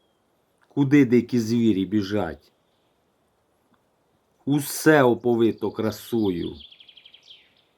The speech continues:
Якби не війна, тихий рай, що плаче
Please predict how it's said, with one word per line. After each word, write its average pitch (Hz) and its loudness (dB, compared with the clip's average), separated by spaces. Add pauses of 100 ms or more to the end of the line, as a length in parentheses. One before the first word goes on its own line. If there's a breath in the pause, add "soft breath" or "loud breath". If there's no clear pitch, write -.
(240)
Якби 127 2
не 151 0
війна, 135 -2 (1300)
тихий 107 0
рай, 85 -6 (1080 soft breath)
що - 2
плаче 107 -2